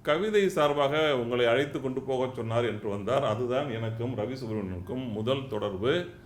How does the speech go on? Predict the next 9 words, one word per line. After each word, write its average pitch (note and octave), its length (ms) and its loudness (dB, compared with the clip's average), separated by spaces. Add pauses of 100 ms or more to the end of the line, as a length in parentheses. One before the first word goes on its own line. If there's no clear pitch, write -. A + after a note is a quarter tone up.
(140)
முதல் B2+ 280 0
அறிமுகம். A#2+ 500 0 (960)
அப்போது C#3+ 440 0
அவர் A#2 180 2
ஒரு C3 280 0
கவிதை C3+ 340 -4
கூட B2+ 180 -4
எழுதவில்லை. G#2 500 -4 (2500)
கவிதைகளுக்கு G3 1120 4